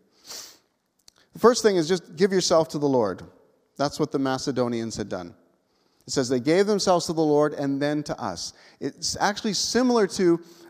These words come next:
the greatest commandment. The greatest commandment, Jesus, Jesus was asked, "What's the greatest commandment?" "Love the Lord your God with all your heart and all your soul and all your mind." And the second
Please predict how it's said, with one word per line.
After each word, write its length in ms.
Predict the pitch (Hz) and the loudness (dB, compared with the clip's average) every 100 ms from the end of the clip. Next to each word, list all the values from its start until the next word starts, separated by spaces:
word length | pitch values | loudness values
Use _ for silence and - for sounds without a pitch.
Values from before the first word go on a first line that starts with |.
| - | -4
the 140 | 147 | -4
greatest 440 | 127 165 175 165 - | 2 2 2 0 -2
commandment. 600 | 151 139 120 101 - - _ | -2 0 -2 -6 -12 -20 _
The 80 | 117 | -4
greatest 400 | 160 202 214 - | 2 2 2 -2
commandment, 340 | 196 151 131 | -2 -2 -2
Jesus, 280 | 156 160 143 | -6 -6 -6
Jesus 400 | 185 190 185 160 | -6 -4 -6 -8
was 160 | 143 | -4
asked, 280 | 156 120 - | -2 -2 -4
"What's 140 | 165 - | -6 -6
the 80 | |
greatest 340 | 156 165 165 - | -2 0 0 -2
commandment?" 320 | 160 123 - - - | -4 -4 -6 -20 -14
"Love 300 | 127 160 190 | -2 0 0
the 80 | 185 | 0
Lord 240 | 180 160 | 0 -2
your 80 | 147 | -4
God 240 | 143 139 120 | -2 -2 -2
with 80 | |
all 260 | - 139 160 | -6 -6 -4
your 80 | 143 | -6
heart 280 | 135 120 107 | -6 -8 -8
and 60 | |
all 160 | 127 143 | -10 -8
your 120 | 135 | -10
soul 340 | - 131 120 | -10 -10 -10
and 100 | 107 | -10
all 160 | 107 131 | -10 -10
your 120 | 120 | -12
mind." 420 | 113 104 104 107 _ _ _ _ _ _ _ _ _ _ _ _ _ _ _ _ - | -12 -14 -16 -18 _ _ _ _ _ _ _ _ _ _ _ _ _ _ _ _ 0
And 120 | 156 | 2
the 60 | 160 | 2
second 640 | - 240 233 226 170 - | 2 0 2 -2 -2 -6